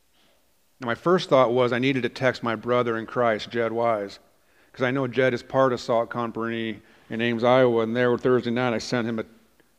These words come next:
text, and God bless him, he returned two very long paragraphs explaining what happened, but also explaining how he appreciated our friendship.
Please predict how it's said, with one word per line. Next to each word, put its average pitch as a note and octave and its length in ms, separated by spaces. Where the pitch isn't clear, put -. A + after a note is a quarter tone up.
text, C#3 360
and A2+ 200
God B2 220
bless C3+ 280
him, A#2+ 80
he C3+ 80
returned B2+ 580
two F#3 460
very C#3+ 560
long A#2 320
paragraphs G2+ 880
explaining C#3+ 720
what A2+ 160
happened, D3 720
but - 80
also D3+ 320
explaining C3+ 500
how C3 160
he B2+ 80
appreciated B2 760
our G#2 120
friendship. C#3 720